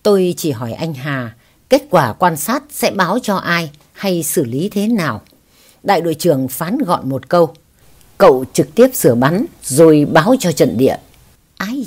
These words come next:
chà, đại đội trưởng nói cứ như vác súng vào rừng bắn dọc vậy. Tiện đây cũng nói luôn, dọc là loài linh trưởng lông đen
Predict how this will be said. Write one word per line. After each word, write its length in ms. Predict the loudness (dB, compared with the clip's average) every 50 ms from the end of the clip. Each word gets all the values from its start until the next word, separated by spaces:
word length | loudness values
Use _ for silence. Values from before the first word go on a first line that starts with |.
| -12 -10
chà, 340 | -6 -6 -6 -6 -8 -12 -20 _ _ _ _ _ _ _ _ _
đại 200 | -2 -2 0 0
đội 200 | 0 0 -2 -2
trưởng 340 | 0 2 2 2 2 0 -6 -10 _ _ -10
nói 340 | -8 -6 -4 -2 -2 -4 -4 -4
cứ 80 | -4 -2
như 220 | 0 0 0 0
vác 260 | 0 -2 -2 -2 -2
súng 360 | -4 -6 -4 -4 -2 -2 -2 -2
vào 140 | -2 -4
rừng 240 | -4 -2 -4 -4 -4 -6
bắn 220 | -8 -6 -6 -6 -4
dọc 280 | -4 -6 -6 -8 -8 _ -10
vậy. 300 | -10 -10 -10 -10 -16 _ _ _ _ _ _ _ _ _ _ _ _ 0
Tiện 180 | 0 2 2 4
đây 340 | 4 4 6 6 4 2 0
cũng 220 | -2 -4 -2 -2 -2
nói 200 | -2 -4 -2 -2
luôn, 280 | 0 0 0 0 0 -2 -6 _ _ _ _ _ _ _ _ -14
dọc 440 | -12 -6 -4 -2 -2 -2 -4 _ _ _ _ _ _ _ _
là 320 | -6 -4 -4 -2 -2 -4 -4
loài 400 | -4 -2 0 0 0 0 0 0
linh 280 | 2 2 2 2 2
trưởng 300 | 0 -2 -2 -2 0 0
lông 240 | 2 2 2 2 0
đen 280 | 0 0 0 -2 -4